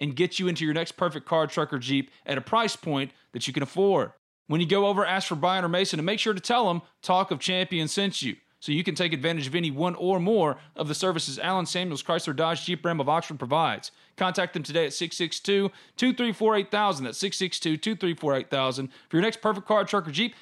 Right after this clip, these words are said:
it's Allen Samuels Chrysler Dodge Jeep Ram of Oxford at twenty-two oh one East University Avenue. That's just past Kroger. Allen Samuels Chrysler Dodge Jeep Ram of Oxford. Let's be friends. This is a football-packed edition of Talk of Champions, but Ole Miss softball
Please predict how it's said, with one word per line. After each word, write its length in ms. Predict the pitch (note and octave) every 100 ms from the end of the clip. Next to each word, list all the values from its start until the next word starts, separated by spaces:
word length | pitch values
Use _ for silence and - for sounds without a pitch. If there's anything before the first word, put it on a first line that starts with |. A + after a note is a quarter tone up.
| -
it's 160 | F3 -
Allen 240 | A3 C#4
Samuels 340 | - A#3+ A3+ E3+
Chrysler 320 | G#3 G3 G#3
Dodge 240 | A3+ A3
Jeep 180 | - G#3+
Ram 160 | G#3+ G#3
of 60 |
Oxford 440 | G3 A#3 - D#3 D3+ - -
at 140 | D3
twenty-two 420 | - A#3 G3 A3+
oh 60 | G#3
one 200 | F#3 F#3+
East 240 | G#3 G#3+ -
University 480 | G3 F3+ F#3+ F3+ E3
Avenue. 280 | F3 F3
That's 180 | A3 D3+
just 220 | - D3
past 300 | C#3+ B2 -
Kroger. 320 | - D3+ F3 F3+ _
Allen 220 | F#3 A3+
Samuels 320 | - A3 G#3 -
Chrysler 260 | G#3 F#3
Dodge 240 | G3 G#3 F3
Jeep 180 | G3+
Ram 140 | G#3+ G3
of 80 | D3+
Oxford. 500 | A3+ A3 D3+ C#3 C#3+
Let's 220 | D3+ E3 -
be 160 | E3+
friends. 640 | D3+ F3+ E3 A2 - - - _ -
This 160 | F#3
is 120 | D4 A3+
a 60 |
football-packed 680 | - B3+ A3 G#3 A3 G3+ F3+
edition 360 | D#3 G3+ G3
of 80 | E3+
Talk 280 | G3 F3+ E3+
of 60 | C3+
Champions, 600 | F#3+ F#3 E3+ C#3+ C3 - _
but 120 | - E3+
Ole 140 | A#3+
Miss 240 | C4 A3 -
softball 600 | G3 F3 - D3+ D3